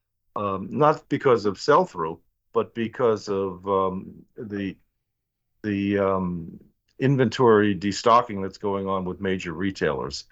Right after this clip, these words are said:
And, um, that's a, uh, thing that I think is coming to an end. You know, it's been almost a year now. Of course, you couldn't destock, um, back to school items in December for most parts of the world.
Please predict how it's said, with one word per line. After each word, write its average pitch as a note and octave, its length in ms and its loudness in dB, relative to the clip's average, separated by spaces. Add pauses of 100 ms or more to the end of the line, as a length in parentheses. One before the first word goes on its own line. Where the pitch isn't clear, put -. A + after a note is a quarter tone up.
(340)
And, G2 560 2
um, F#2+ 420 0
that's C3 460 4
a, G#2+ 400 4
uh, F#2+ 200 0 (580)
thing C#3+ 160 4
that B2+ 100 4
I F#3 60 4
think F#3 240 0
is C3+ 160 -4
coming D3 320 -2
to C3 160 -6
an C3 80 -2
end. G2+ 320 0 (420)
You - 60 -18
know, B1+ 160 -10
it's - 120 -16
been B2 400 -2 (440)
almost A#2+ 500 0
a A2 60 0
year B2 380 4
now. G#2 260 -2
Of - 580 -18
course, D#3+ 220 -4
you D3+ 60 -6
couldn't D#3+ 340 0
destock, B2 560 2 (180)
um, G#2 320 -6
back G#2 280 0
to G#2 60 -16
school C3 360 -2
items G2 560 -2 (880)
in G2+ 120 -8
December G2+ 600 0 (180)
for F#2 380 -8 (100)
most G#2 260 -4
parts E2+ 240 0
of - 40 -16
the D#2+ 60 -6
world. C#2+ 280 -6